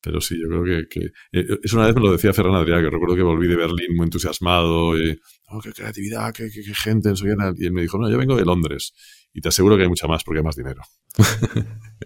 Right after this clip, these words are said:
Speaker 2: Claro, es que el dinero al final yo creo que es, que, es, que es, es la clave al final. O sea, por mucho que no queramos meter el dinero en ciertas ecuaciones, ¿no? Al final, eh,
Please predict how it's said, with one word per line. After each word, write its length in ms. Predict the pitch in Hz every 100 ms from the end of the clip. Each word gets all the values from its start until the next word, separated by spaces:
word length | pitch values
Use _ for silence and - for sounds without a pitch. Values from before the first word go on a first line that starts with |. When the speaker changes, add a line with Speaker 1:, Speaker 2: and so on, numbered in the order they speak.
| - - 196 175
Speaker 2:
Claro, 180 | - 104
es 80 | 98
que 60 | 87
el 80 |
dinero 200 | 90 98
al 120 | 104 92
final 240 | 95 95
yo 80 | 110
creo 140 | 101
que 80 | 82
es, 120 | 82
que, 160 | - -
es, 200 | - -
que 180 | - 78
es, 100 | 80
es 340 | 82 71 67
la 120 | 76 71
clave 240 | 82 53
al 120 | -
final. 360 | - 71 - -
O 40 | -
sea, 120 | 73
por 120 | 76
mucho 220 | 78 76
que 80 | 80
no 100 | 80
queramos 580 | 80 78 80 80 80 - -
meter 360 | 78 73 85
el 100 | 80
dinero 320 | 78 80 80 78
en 60 |
ciertas 300 | 76 80 82
ecuaciones, 640 | 82 78 - 82 92 98
¿no? 120 | 85 104
Al 100 | 82
final, 360 | 76 78 85 - - - - -
eh, 460 | - 73 71 71 71